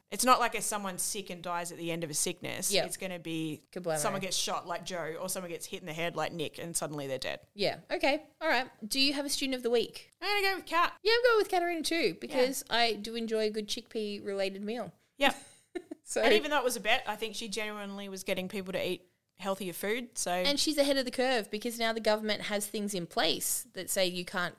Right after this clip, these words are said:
Speaker 2: even sell certain things at canteens.
Speaker 1: Yeah.
Speaker 2: So good for her.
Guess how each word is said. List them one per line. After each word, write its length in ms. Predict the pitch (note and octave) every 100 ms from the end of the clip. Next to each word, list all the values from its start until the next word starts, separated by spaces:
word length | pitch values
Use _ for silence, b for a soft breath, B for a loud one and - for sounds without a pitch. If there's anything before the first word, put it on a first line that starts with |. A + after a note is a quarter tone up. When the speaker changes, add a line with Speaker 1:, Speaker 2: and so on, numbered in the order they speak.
| -
Speaker 2:
even 340 | E3+ E3+ D3+
sell 300 | - G3 B3+
certain 280 | - - E3
things 300 | E3 C3+ D#3
at 140 | - -
canteens. 720 | D3+ D3 B2+ E2+ - - -
Speaker 1:
Yeah. 180 | D#3 - _ _ _ -
Speaker 2:
So 100 | E3
good 220 | F3 G#3 G#3
for 100 | F#3+
her. 240 | E3